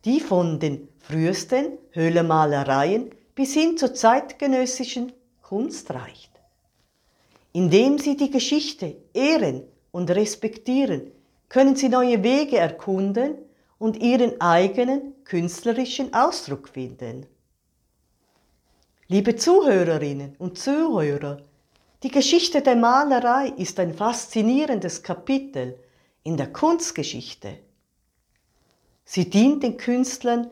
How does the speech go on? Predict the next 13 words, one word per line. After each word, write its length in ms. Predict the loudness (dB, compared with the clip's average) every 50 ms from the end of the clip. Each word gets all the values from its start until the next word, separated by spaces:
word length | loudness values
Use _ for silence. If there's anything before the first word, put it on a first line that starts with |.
| -14 _ _
als 300 | -10 -10 -10 -10 -12 -10
Quelle 400 | 2 6 6 6 6 6 0 -2
der 160 | -2 -4 -4
Inspiration, 1040 | -4 -4 -4 -6 -8 -10 -12 -12 -10 -10 -12 -12 -14 -10 -6 -4 -2 -2 -2 -4 -6 -8 -14 -20 _ _ _ _ _ _ _ _
als 180 | -6 -6 -4 2
Lehrmeister 840 | 4 4 6 6 6 4 4 2 0 -2 -4 -8 -10 -14 -14 -18 -20 _ _ _ _
und 180 | -8 -6 -4
als 220 | -6 -6 -6 -6 -4
Ansporn, 800 | -2 -2 -2 -4 -4 -8 -6 -2 0 0 2 0 -2 -4 -8 -14 -20 _ _ _ _
neue 300 | -2 2 4 4 4 4
Wege 380 | 4 4 2 2 2 0 -4
zu 140 | -4 -8 -10
beschreiten. 800 | -10 -10 -12 -12 -12 -14 -14 -14 -16 -20 _ _ -18 -18 -18 -20